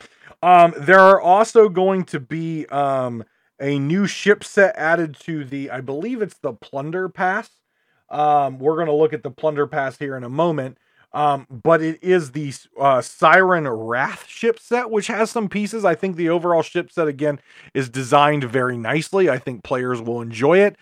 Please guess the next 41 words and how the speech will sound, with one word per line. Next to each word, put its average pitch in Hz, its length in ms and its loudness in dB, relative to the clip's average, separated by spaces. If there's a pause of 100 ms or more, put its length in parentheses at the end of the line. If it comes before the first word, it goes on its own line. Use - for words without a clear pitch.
(240)
Uh, 123 180 -2
the 127 160 -6
art 147 280 2
is 123 140 -8
beautiful, 185 520 0
and 226 80 4
I 262 100 0
think 285 200 -4
there 214 260 2
are 175 140 4
bits 180 340 -2
and 160 140 -6
pieces 180 400 -8
that 127 120 -2
I 151 200 2
may 151 160 -2
even 131 280 -6
use. 143 320 -4
I'm 156 220 -2
very 147 460 0 (280)
stubborn 165 600 4
about 139 260 6
my 123 160 -4
ship, 139 420 -4 (460)
um, 135 400 0
but 147 280 6
you 156 300 -6
should 185 320 -4
be 180 140 -4
able 156 220 -2
to 156 120 -16
get 139 300 -8
that. 147 180 -2
I've 135 140 -8
got 160 180 -2
the 135 80 -10
Plunder 143 360 -6
Pass 135 340 -8
here 135 180 -10
on, 131 240 -10
on, 131 300 -14